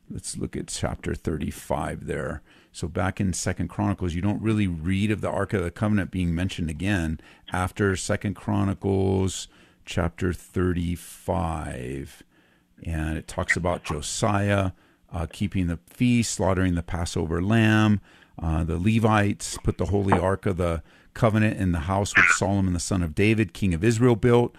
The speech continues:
"It shall no longer be a burden on your shoulder. Serve the Lord your God, uh, your, with his people Israel." And then you don't read about it again. So the answer to the question is, we don't know exactly where the Ark of the Covenant, there's been a lot of speculation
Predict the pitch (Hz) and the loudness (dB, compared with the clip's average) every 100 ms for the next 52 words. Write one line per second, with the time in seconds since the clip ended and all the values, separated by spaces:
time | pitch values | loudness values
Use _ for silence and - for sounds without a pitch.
0 | - - - - 85 - 87 90 95 98 | -20 -20 -8 -6 -2 0 2 2 2 2
1 | 92 92 87 98 98 95 90 85 - 113 | 2 2 0 2 2 4 2 0 0 2
2 | 107 104 98 - 101 85 95 95 90 82 | 4 4 0 0 0 2 2 2 0 0
3 | 95 92 92 85 - - - - 82 85 | 2 2 2 -2 -14 -20 -10 -4 0 0
4 | 85 85 85 - 101 92 92 - - 101 | 0 2 0 -2 -4 0 0 0 0 0
5 | 104 101 98 - 101 90 90 85 85 87 | 2 2 0 0 0 2 4 4 4 4
6 | 95 101 107 92 107 101 92 87 85 98 | 4 6 4 4 4 4 2 2 2 4
7 | 120 73 - - - _ - - 90 82 | 2 2 -6 -20 -20 _ -6 2 4 4
8 | 90 87 101 - 107 92 90 - 87 87 | 2 4 2 2 2 4 2 0 -2 0
9 | - 101 - 90 87 80 - - - 92 | 0 0 2 2 2 -2 -6 -16 -4 0
10 | 92 101 104 98 131 123 90 85 - 90 | 4 6 6 6 6 4 2 0 0 -2
11 | 78 - - - 92 87 85 80 - 90 | -2 -6 -14 -2 2 4 4 2 0 0
12 | 87 85 92 85 - 85 87 82 87 82 | 2 2 0 -2 -2 0 0 0 -2 -2
13 | 95 87 87 90 98 - 95 - - 92 | 0 0 2 2 2 0 -8 -6 -2 -2
14 | - - 185 110 113 87 | 0 0 2 2 2 2